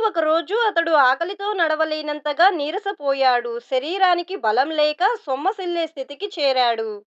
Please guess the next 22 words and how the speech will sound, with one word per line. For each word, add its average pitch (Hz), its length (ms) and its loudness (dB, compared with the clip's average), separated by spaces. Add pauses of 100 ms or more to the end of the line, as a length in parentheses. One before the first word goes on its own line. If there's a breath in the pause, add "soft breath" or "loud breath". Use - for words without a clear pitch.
(100)
అటువంటి 359 540 0
పరిస్థితిలో 330 920 -2
ఆకలి 349 460 2
తట్టుకోలేక 330 920 0
ఉపమన్యుడు 349 560 -2
అడవిలో 370 500 2
చేతికి 392 460 -6
చిక్కిన 381 440 -6 (120)
చెట్ల 254 220 -2
ఆకులను 320 580 2
తినేశాడు. 262 960 -2 (260)
అవి 285 440 2
దళసరిగా 320 800 2
పాలు 277 420 -2
కారేలా 302 640 2
ఉండి 302 480 0
రుచి 277 280 -8 (100)
చేదుగా, 294 560 0
వగరుగా 269 640 2
ఉన్నాయి. 226 760 -4 (200)
ఆకలి 320 440 2
రుచి 311 300 -4